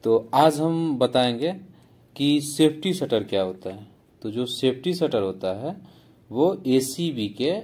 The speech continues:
अंदर लगा होता है। एसीबी हमारा मुख्यली होता है एयर सर्किट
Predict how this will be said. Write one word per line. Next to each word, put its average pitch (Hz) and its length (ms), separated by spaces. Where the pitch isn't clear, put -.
अंदर 120 440
लगा 127 340
होता 101 380
है। 98 180
एसीबी 156 540
हमारा 160 460
मुख्यली 151 680
होता 127 320
है 156 140
एयर 139 260
सर्किट 143 480